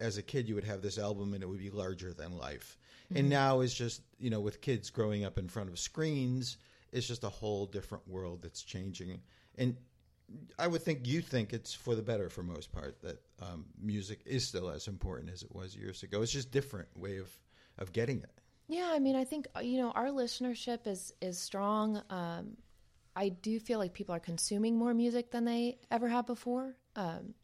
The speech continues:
Speaker 2: just, it's so, it's so easily available. Uh, we drive a lot of, of purchasing. Um, we find a lot of people who, you know, you can see it on Twitter where people will talk about how they heard something on Pandora and then they went out and they bought a record or they bought a ticket to a show.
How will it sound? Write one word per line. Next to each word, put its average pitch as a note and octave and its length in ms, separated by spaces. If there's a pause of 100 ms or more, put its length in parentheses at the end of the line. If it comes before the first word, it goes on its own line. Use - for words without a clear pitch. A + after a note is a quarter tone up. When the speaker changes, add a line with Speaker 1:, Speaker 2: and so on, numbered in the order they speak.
(560)
Speaker 2:
just, F#3 220
it's F3 160
so, G3+ 400
it's F3 120
so G3 180
easily F#3+ 360
available. G#3 640 (480)
Uh, F3 300 (260)
we G#3+ 180
drive G#3+ 240
a F#3 40
lot E3 260
of, F3 120 (360)
of E3 200
purchasing. C4+ 680 (260)
Um, E3+ 400 (280)
we F3+ 140
find F3+ 240
a E3 60
lot E3 180
of F3 80
people F3 260
who, D#3+ 500 (140)
you E3+ 180
know, D#3 180
you E3+ 220
can F3 140
see F#3 140
it F3 60
on D#3+ 120
Twitter E3+ 300
where E3 120
people E3 240
will D3+ 60
talk D3+ 260
about D#3+ 200
how D#3+ 100
they D#3 100
heard D#3+ 220
something D#3+ 240
on D#3 100
Pandora D#3 380
and D#3+ 80
then D#3 80
they D#3 100
went D#3 180
out D3+ 160
and D#3+ 60
they D#3+ 40
bought D3+ 180
a D#3 60
record D#3 320
or D#3+ 40
they D#3 120
bought D#3 180
a D#3 40
ticket E3 300
to E3 100
a D#3 40
show. D#3+ 400